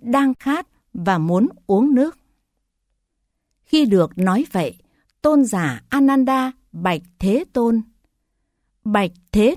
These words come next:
Tôn, vừa mới có khoảng năm trăm cỗ xe chạy qua. Do bánh xe khuấy lên, nước trở thành nông cạn, khuấy động và vẩn đục." "Bạch Thế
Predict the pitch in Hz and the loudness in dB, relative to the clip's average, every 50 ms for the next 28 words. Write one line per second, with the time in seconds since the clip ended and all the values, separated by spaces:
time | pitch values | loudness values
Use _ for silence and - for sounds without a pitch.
0 | - _ 269 262 262 262 254 247 240 _ _ _ _ _ _ _ _ _ _ _ | 0 _ 0 2 4 2 2 0 -2 _ _ _ _ _ _ _ _ _ _ _
1 | _ _ 190 180 175 208 226 214 196 196 208 247 - - - 220 208 240 320 370 | _ _ -14 -8 -2 0 2 2 2 2 2 2 0 0 -4 -2 -2 -2 -4 -4
2 | - - - 233 202 175 156 151 165 208 262 285 285 277 262 285 285 277 269 262 | -8 -6 -2 -2 0 0 0 0 2 2 4 4 4 4 2 2 2 2 2 2
3 | - 226 220 349 - - - 269 269 269 269 - _ - - 185 160 156 - - | 0 -2 -2 -2 -4 -6 -4 -4 -4 -4 -6 -8 _ -6 -6 -4 -4 -6 -8 -6
4 | 226 247 247 247 240 233 - _ _ _ _ _ _ _ _ _ _ _ _ _ | -2 -2 0 0 -2 -6 -10 _ _ _ _ _ _ _ _ _ _ _ _ _
5 | - 180 185 254 262 247 190 190 190 269 330 - - 277 262 254 247 233 - _ | -12 -4 0 0 0 2 0 0 0 0 0 0 -2 -2 -2 -2 -2 -6 -10 _
6 | - 208 190 240 311 339 294 247 254 247 247 240 233 - _ _ _ _ _ _ | -2 0 2 2 2 2 2 2 2 2 2 0 -2 -8 _ _ _ _ _ _
7 | _ - 220 285 370 - - - 226 208 170 147 - 170 175 180 165 165 151 143 | _ 4 4 4 4 0 -4 -4 -2 -2 0 -2 -4 -4 -4 -2 -2 -2 -2 0
8 | 156 214 254 277 269 254 233 - 190 180 170 165 - - _ _ _ _ _ _ | 0 0 2 2 2 0 -2 -4 -6 -6 -6 -6 -10 -14 _ _ _ _ _ _
9 | _ - 214 208 269 349 294 214 190 170 - - - _ _ _ - 170 170 196 | _ -2 0 0 0 0 -2 -4 -4 -4 -4 -8 -14 _ _ _ -14 -6 -4 -4
10 | 196 165 - 196 180 147 143 143 175 175 151 - - _ _ _ _ _ _ _ | -4 -2 -2 -2 -2 -2 0 2 2 0 0 -2 -8 _ _ _ _ _ _ _
11 | _ _ _ _ _ _ _ _ _ _ - 196 214 208 196 180 - _ _ - | _ _ _ _ _ _ _ _ _ _ -6 -2 -2 -2 -2 -4 -8 _ _ -4
12 | 202 208 254 349 | 0 0 0 0